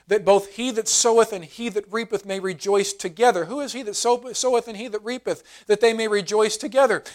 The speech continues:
He's talking about those who sowed the seed of the word of God in the hearts of this woman that went before her. He's talking about the people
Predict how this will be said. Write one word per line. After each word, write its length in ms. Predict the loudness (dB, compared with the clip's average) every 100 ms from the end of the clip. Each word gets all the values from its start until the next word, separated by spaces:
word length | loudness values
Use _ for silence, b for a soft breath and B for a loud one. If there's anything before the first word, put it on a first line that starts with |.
| b
He's 200 | -4 -4
talking 380 | 4 4 4 2
about 260 | 4 4 6
those 300 | 4 4 0
who 120 | 2
sowed 640 | 2 4 8 8 6 2
the 80 | -4
seed 440 | -4 -2 -2 0
of 120 | 0 2
the 80 |
word 260 | 0 2 2
of 120 | 2
God 240 | 4 6 6
in 100 | 4
the 60 |
hearts 320 | 2 2 2
of 100 | -2
this 220 | -2 -2 2
woman 320 | 2 2 0 b b
that 180 | 4 6
went 240 | 4 4
before 500 | 4 2 6 8 8
her. 300 | 6 -2 -6 -12 b b
He's 180 | 0 2
talking 400 | 10 10 10 2
about 300 | 6 8 6
the 80 | 0
people 440 | -2 2 4 4